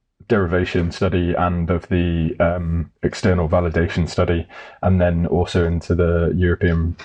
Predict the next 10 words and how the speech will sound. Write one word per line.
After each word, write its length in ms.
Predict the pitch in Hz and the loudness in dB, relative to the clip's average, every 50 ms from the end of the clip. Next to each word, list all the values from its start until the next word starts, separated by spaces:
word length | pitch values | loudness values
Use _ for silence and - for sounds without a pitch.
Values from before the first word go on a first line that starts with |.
| - _ | -12 _
uh, 200 | - 85 82 80 - | -4 -4 -2 -2 -4
Resuscitation 600 | - - - 92 - - - - 82 - - 87 | -4 -2 -2 -2 -2 -2 -2 -2 -2 0 -2 -4
Council 340 | - - 85 82 - - 85 | 0 0 -2 -2 0 -4 -2
guidelines, 760 | - - 85 87 85 87 87 82 82 82 80 78 - - - - _ - | 0 2 0 0 2 2 0 0 0 -2 -4 -8 -10 -14 -20 -20 _ -2
uh, 220 | - 87 85 - - - | 0 0 2 0 -2 -2
that 140 | 87 90 | -2 0
also 360 | - - 82 82 - - 85 76 | 0 0 0 -2 0 0 0 0
advocates 680 | 62 85 - - - - 82 71 - - - - - _ _ _ _ | 0 -2 -4 -4 -2 -2 -2 -2 -4 -8 -14 -18 -20 _ _ _ _
its 340 | 87 87 - - - - - | -4 -4 -4 -6 -10 -4 0
use. 400 | 87 85 82 82 - - - | 0 2 2 0 -4 -10 -12